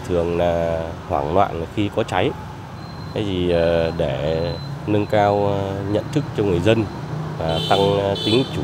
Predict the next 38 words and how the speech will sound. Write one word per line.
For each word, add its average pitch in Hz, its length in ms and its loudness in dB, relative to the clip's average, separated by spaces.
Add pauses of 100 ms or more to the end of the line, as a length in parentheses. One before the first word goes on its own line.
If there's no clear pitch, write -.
(120)
động 92 140 6 (280)
cũng 107 160 0
như, 104 240 2
ờ, 98 240 4
sự 95 300 -4
phối 107 140 4
hợp 95 180 4 (540)
thì, 82 220 0
ờ, 82 340 4 (140)
của 73 120 -2
các 95 100 -2
hộ 90 140 -2
dân 98 300 2
khi 98 180 -2
xảy 76 260 -2
ra 95 200 2
cháy 110 180 -4
nổ, 76 280 0 (640)
thì 82 60 -4 (100)
cho 95 80 2
nên 90 240 2
là 85 200 0
cái 104 160 -2
công 98 140 0
tác 110 260 0
mà 87 120 -2 (100)
thành 82 160 -2
lập, 85 120 0 (160)
ờ, 80 380 -2 (440)
tổ 73 100 2 (140)
liên 95 240 2
gia 98 340 6 (140)
phòng 80 220 2
cháy 95 80 2
chữa 117 120 -2 (120)
cháy 98 160 0 (100)
là 80 320 -4
rất 156 100 2